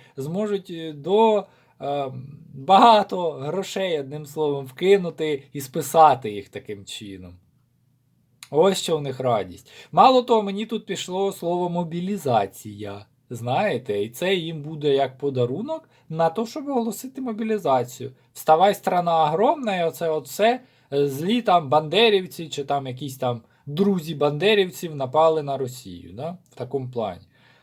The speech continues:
Та, але, м, там у них су-, все рівно смятіння, все рівно. Все рівно ось якась, якийсь там гризня в них є. Але загальний вектор, бачите, на радість.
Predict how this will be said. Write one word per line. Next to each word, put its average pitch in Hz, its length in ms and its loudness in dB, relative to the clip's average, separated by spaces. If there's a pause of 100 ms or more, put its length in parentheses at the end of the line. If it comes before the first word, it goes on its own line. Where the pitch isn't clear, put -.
(180)
Та, 156 140 4
але, 247 440 6
м, 220 280 -4
там 220 220 4
у - 20 -4
них 214 160 -4
су-, 190 300 -6
все 180 220 -4
рівно 131 500 -4 (880)
смятіння, 156 880 -4 (160)
все 156 200 -2
рівно. 120 460 -4 (300)
Все 180 180 -2
рівно 190 320 0
ось 170 180 -2
якась, 147 480 2
якийсь 135 380 -4
там 139 180 -2
гризня 139 440 0
в 123 60 -2
них 123 240 -6
є. 202 300 -2 (240)
Але 202 280 6
загальний 285 500 2
вектор, 233 380 0
бачите, 208 360 0
на 180 120 0
радість. 107 520 2